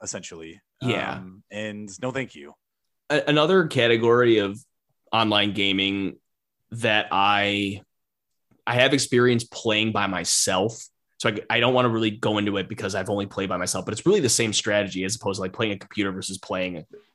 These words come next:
Speaker 2: um, another human being online is real-time strategy games like StarCraft and, um, Age of Empires, right?
Speaker 1: Tell me more,
Speaker 2: Um,
Speaker 1: because I have absolutely zero experience.
Speaker 2: Well, no, I mean,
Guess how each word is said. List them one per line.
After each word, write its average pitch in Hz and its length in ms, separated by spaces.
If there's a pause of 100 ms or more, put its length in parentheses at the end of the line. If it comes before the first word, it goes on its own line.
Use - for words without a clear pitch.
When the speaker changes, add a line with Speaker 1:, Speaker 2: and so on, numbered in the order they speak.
(600)
Speaker 2:
um, 92 420
another 104 240
human 101 300
being 101 220
online 92 480
is 104 240
real-time 110 320
strategy 92 420
games - 440
like 95 180
StarCraft 92 760 (540)
and, 90 760 (520)
um, 85 380
Age 110 160
of 110 60
Empires, 71 600 (680)
right? 101 340
Speaker 1:
Tell 180 120
me 226 120
more, 104 240
Speaker 2:
Um, - 240
Speaker 1:
because - 240 (120)
I 127 140
have 135 380
absolutely 135 500
zero 98 340
experience. 82 580
Speaker 2:
Well, 185 160
no, 214 60
I 202 40
mean, 185 180